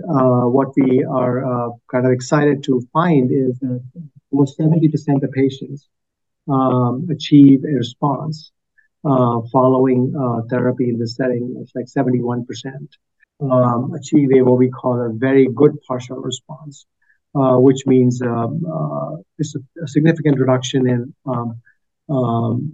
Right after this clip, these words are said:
uh, in the, in the protein levels. Uh, and, uh, then thirty percent of patients, uh, achieve, uh, a complete response or more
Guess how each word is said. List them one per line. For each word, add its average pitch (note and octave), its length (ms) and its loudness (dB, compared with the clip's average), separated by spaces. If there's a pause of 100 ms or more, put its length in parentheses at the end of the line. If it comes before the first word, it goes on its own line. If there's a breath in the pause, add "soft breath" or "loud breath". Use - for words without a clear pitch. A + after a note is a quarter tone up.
(140)
uh, E3 180 -8 (920)
in D#3 120 4
the, B2+ 240 2 (180)
in D#3 120 2
the B2+ 80 6
protein C3 460 2
levels. A#2 680 -6
Uh, C#3 100 -2 (200)
and, A#2+ 120 -12
uh, C3 60 -10 (100)
then D3+ 380 -6
thirty F3+ 240 0
percent C#3 320 -4
of A#2 140 -8
patients, C3+ 600 -10 (160)
uh, C3 360 2
achieve, B2+ 600 0 (240)
uh, A#2+ 520 0 (440)
a D3 140 -6
complete D3+ 460 4
response B2+ 480 -4
or A#2+ 80 0
more B2 420 -8